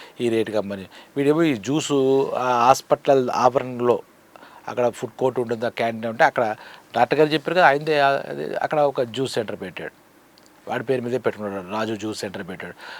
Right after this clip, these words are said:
అందరూ రావడం, ఏం పెద్ద పబ్లిసిటీ కూడా అక్కర్లేదు. అక్కడ చూసి పళ్ళు జ్యూస్ అమ్ముతున్నారంటే ఎందుకు తాగరు? కొబ్బరి బొండాలు, పళ్ళ జ్యూస్ పేషెంట్లకు అవసరం, అందరికి అవసరం అంటే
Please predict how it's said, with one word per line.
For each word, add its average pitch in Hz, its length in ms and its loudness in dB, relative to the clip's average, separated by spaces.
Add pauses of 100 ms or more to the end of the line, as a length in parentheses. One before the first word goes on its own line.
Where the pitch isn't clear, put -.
(160)
అందరూ 127 280 0
రావడం, 127 420 2 (220)
ఏం 123 180 -2
పెద్ద 113 220 -2
పబ్లిసిటీ 113 460 -4
కూడా 120 140 0
అక్కర్లేదు. 120 460 -4 (300)
అక్కడ 95 120 -8 (100)
చూసి 104 180 -8
పళ్ళు 113 340 -2
జ్యూస్ 117 240 -4
అమ్ముతున్నారంటే 120 540 -2
ఎందుకు 120 160 -2
తాగరు? 127 240 -2
కొబ్బరి 113 300 -6
బొండాలు, 117 320 -2
పళ్ళ 117 200 -4
జ్యూస్ 117 240 -6 (120)
పేషెంట్లకు 113 340 -6
అవసరం, 120 200 -4
అందరికి 113 220 -6
అవసరం 110 200 -8
అంటే 147 180 -6